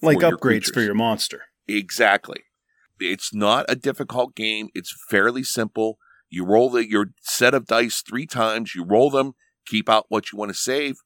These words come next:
Speaker 1: re-roll the rest, keep what you want to save, finally re-roll a third time. You take a look at what you have, you give yourself points, you hit other monsters, or you get more health with the hearts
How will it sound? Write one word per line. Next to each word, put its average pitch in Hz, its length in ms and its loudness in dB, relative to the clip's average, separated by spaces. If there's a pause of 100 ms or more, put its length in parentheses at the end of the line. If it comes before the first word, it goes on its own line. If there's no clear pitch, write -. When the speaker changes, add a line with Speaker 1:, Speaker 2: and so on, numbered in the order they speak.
(180)
Speaker 1:
re-roll 104 400 0
the 92 100 -6
rest, 113 460 -2
keep 92 240 -10
what - 180 -4
you 92 60 -10
want 98 120 -6
to 98 40 -10
save, 135 340 -2 (540)
finally 117 460 2
re-roll 110 500 0
a 101 40 -6
third 110 300 -2
time. 98 300 -4 (640)
You 90 100 -12
take 104 220 -2
a 104 60 -4
look 101 200 -2
at - 40 -8
what 107 180 -4
you 101 80 -8
have, 131 360 4 (220)
you 82 180 -16
give 101 160 0
yourself 98 420 0
points, 170 460 -6
you - 120 -8
hit 117 220 0
other 127 180 0
monsters, 147 600 -6 (340)
or 123 280 0
you 117 200 -12
get 147 240 -4
more 117 260 -4
health 107 340 -2
with 87 160 -8
the 104 100 0
hearts - 480 0